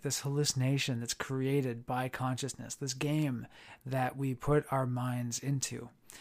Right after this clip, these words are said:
And, uh, so ultimately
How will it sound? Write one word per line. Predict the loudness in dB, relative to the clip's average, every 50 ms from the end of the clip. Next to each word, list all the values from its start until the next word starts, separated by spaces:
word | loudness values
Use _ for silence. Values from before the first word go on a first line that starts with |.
| -18 -18 -18 -18 -18 -18 -18 -20 -20 _ -8 -2
And, | 2 4 4 6 6 6 6 4 4 4
uh, | 4 4 4 4 4 4 2 2 0 -4 -8 -16 _ -20 -20 -12 -2 0
so | 4 4 4 4 6
ultimately | 6 4 4 6 4 4 4 2 0 -2 -2 0 0 0 -2 -4 -8